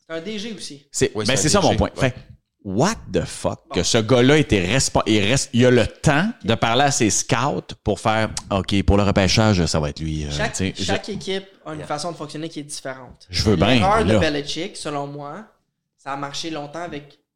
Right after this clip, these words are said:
Speaker 1: Brady.
Speaker 2: Ben, c'est sûr, t'as, t'as
Speaker 1: Longtemps
Speaker 2: Brady, tu peux me
Speaker 1: avec
Speaker 2: repêcher qui tu veux autour,
Speaker 1: Mais
Speaker 2: tu sais.
Speaker 1: le fait de porter deux chapeaux, donc coach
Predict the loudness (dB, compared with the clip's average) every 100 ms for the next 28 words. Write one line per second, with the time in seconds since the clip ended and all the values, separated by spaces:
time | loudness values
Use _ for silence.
0 | _ _ -18 -18 -18 -2 0 2 4 4
1 | 4 4 6 8 8 6 4 4 4 4
2 | 2 2 0 4 4 4 2 0 -2 -4
3 | -8 _ -20 _ _ _ -14 -14 -10 -12
4 | -10 -12 -10 -10 -8 -10 -8 -10 -12 -20
5 | -20 _ _ _ _ _ _ _ _ _
6 | -18 -18 -18 -4 -2 -2 -6 -12 -14